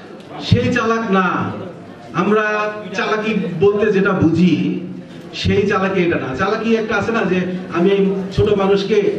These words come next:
আমার হাতের মধ্যে রেখে, আহ, দেখাইলাম যে, এ-, এটার ভিতরে কিছু একটা আছে, সে লাফালাফি করলো, আমি হাতটা খুলে দিলাম, কিছু নাই,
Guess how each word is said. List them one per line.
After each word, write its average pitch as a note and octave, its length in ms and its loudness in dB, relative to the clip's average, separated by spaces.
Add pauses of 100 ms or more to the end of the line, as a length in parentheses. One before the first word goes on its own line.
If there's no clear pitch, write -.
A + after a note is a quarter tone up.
(120)
আমার E3+ 200 0
হাতের F#3 220 0
মধ্যে F#3+ 220 2
রেখে, F#3+ 240 2
আহ, E3+ 640 0
দেখাইলাম F3+ 380 0 (120)
যে, D3+ 100 2 (640)
এ-, E3 200 2
এটার G3 140 2
ভিতরে F3+ 240 0
কিছু F#3 200 0
একটা E3+ 180 -2
আছে, C#3+ 220 -2
সে F3 120 0
লাফালাফি F#3 380 0
করলো, G3+ 260 2
আমি F#3+ 180 -2
হাতটা E3 240 -2
খুলে F#3 200 2
দিলাম, F#3+ 240 2 (640)
কিছু E3 200 2
নাই, A#2 180 0